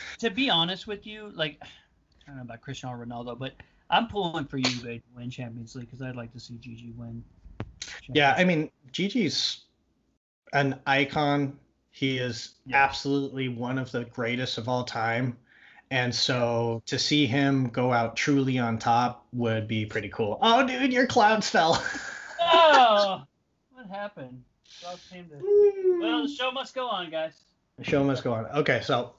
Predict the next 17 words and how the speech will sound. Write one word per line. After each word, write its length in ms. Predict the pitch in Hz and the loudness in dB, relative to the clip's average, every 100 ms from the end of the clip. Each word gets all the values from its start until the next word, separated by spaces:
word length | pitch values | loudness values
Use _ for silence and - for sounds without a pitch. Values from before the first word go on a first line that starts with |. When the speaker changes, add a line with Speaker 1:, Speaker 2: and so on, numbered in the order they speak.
| _ _ | _ _
Speaker 1:
Rolling. 300 | 147 147 147 _ _ _ _ _ - - - - - | -14 -12 -14 _ _ _ _ _ -18 -14 -14 -14 -4
Speaker 2:
going 280 | 139 143 143 | 4 6 6
over 220 | 147 139 | 4 4
a 60 | 131 | 4
couple 260 | 151 143 | 2 2
more, 380 | 135 139 135 131 | 2 4 4 4
um, 340 | 123 120 117 117 | 2 2 0 -4
transfers 560 | - 160 160 165 160 | -2 0 0 -4 -6
here. 300 | - 156 147 | 0 0 2
Let's 220 | 135 117 - | 0 -2 -6
see. 460 | - 104 101 101 104 - _ _ _ _ _ _ _ _ _ _ _ _ _ _ _ - - - - _ | -6 -6 -8 -12 -18 -20 _ _ _ _ _ _ _ _ _ _ _ _ _ _ _ -20 -20 -20 -20 _
Mm, 1600 | 139 147 147 143 143 143 139 139 139 135 131 127 127 120 113 117 | 2 4 6 6 6 8 6 6 6 4 6 4 4 4 2 2
okay, 220 | 156 175 | 2 4
let's 220 | 139 175 - | 4 2 2
talk 160 | 285 | 2
about 220 | 285 220 | 2 0
Madrid, 480 | 135 107 110 101 95 | 0 -6 -8 -8 -10